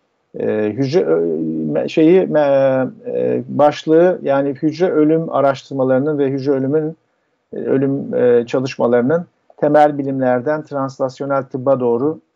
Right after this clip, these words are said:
e, gidişi ve bunun geleceğiyle alakalı. E, umarım bir kaza olmazsa, e, yüz yüze bir toplantı planlıyoruz. Online toplantılardan bıktık artık.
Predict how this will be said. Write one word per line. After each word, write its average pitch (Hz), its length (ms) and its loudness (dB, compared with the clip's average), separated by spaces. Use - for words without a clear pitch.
e, 120 240 0
gidişi 127 500 -6
ve 127 120 -2
bunun 131 320 -4
geleceğiyle 123 580 2
alakalı. 104 560 0
E, 110 420 0
umarım 147 360 4
bir 151 200 4
kaza 143 360 2
olmazsa, 151 640 0
e, 120 140 0
yüz 139 320 -2
yüze 127 220 -4
bir 117 60 -6
toplantı 110 520 -6
planlıyoruz. 110 580 -4
Online 120 380 0
toplantılardan 117 800 -2
bıktık 120 260 -8
artık. 110 420 -6